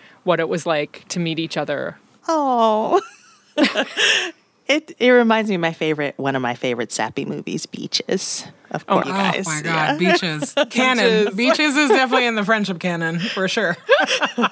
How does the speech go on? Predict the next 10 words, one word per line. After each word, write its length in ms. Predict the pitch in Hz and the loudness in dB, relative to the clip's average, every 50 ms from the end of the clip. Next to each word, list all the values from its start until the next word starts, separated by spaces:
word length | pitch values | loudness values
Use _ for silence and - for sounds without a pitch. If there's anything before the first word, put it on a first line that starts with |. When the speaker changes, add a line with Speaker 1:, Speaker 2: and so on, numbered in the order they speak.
| - 226 247 240 - - - | -2 -4 -4 -4 -4 0 0
Speaker 2:
It 220 | - 262 240 214 220 | 2 4 4 2 2
is, 400 | 202 190 190 190 202 233 233 - | 0 2 2 2 0 0 -2 -4
yeah. 400 | 220 180 160 165 175 202 262 294 _ _ - - - - - - - - - | -2 -2 -2 -2 -2 -2 -4 -6 _ _ -16 -14 -12 -12 -12 -14 -12 -4 -2
Um, 240 | 240 262 262 247 - | -2 0 0 -2 -2
you 220 | - 233 285 415 - | 0 2 2 2 2
two 180 | - - 302 | 2 -2 -2
developed 540 | 233 240 196 180 180 180 175 165 - - - | 0 0 0 2 2 2 2 -2 -4 -8 -12
Shine 460 | - - - 175 151 156 160 165 160 | -8 -6 -4 -2 -2 -2 -2 -4 -6
Theory, 440 | 156 - 147 139 135 135 135 135 135 | -8 -6 -4 -4 -2 -2 -2 -4 -4
which 260 | 131 139 139 - - | -4 -6 -6 -6 -8